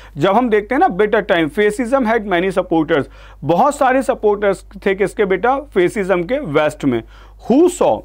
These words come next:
who saw कौन देखता है, "it is a bulwark against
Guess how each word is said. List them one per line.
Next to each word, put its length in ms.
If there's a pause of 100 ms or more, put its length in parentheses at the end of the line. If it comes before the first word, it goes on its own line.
(280)
who 180
saw 240
कौन 260
देखता 380
है, 200 (320)
"it 100
is 260
a 200 (200)
bulwark 560
against 360